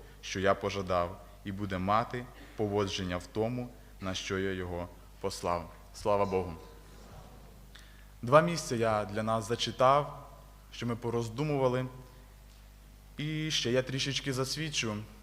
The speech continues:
Ми з командами їздимо на Харківщину, на схід,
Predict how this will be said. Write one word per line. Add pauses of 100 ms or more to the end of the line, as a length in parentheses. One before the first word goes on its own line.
(760)
Ми
з
командами
їздимо (680)
на
Харківщину,
на
схід,